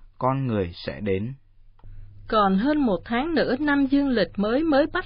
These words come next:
Speaker 2: đầu, nhưng đối với các Kitô hữu, Chúa Nhật thứ nhất mùa vọng hôm nay là ngày khởi đầu của một năm phụng vụ mới. Nếu như những ngày cuối năm,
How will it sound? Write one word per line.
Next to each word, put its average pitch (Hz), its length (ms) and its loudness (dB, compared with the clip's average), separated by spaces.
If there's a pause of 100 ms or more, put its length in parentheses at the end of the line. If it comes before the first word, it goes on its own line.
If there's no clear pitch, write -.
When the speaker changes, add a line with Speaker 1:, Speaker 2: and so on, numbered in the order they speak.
Speaker 2:
đầu, 190 360 -2 (380)
nhưng 226 320 2
đối 247 220 2
với 320 200 2
các 370 280 -2
Kitô 294 380 4
hữu, 220 300 -2 (360)
Chúa 277 120 0
Nhật 285 320 0
thứ 254 100 0
nhất 349 300 0
mùa 202 220 2
vọng 185 300 2
hôm 285 280 0
nay 277 300 0 (240)
là 214 200 2
ngày 208 260 2
khởi 202 320 0
đầu 190 260 2
của 214 160 -2
một 226 340 2
năm 262 240 0
phụng 190 320 -4
vụ 175 220 -2
mới. 202 420 -2 (1200)
Nếu 214 240 0
như 277 220 2
những 233 320 2
ngày 196 300 0
cuối 240 240 2
năm, 247 320 0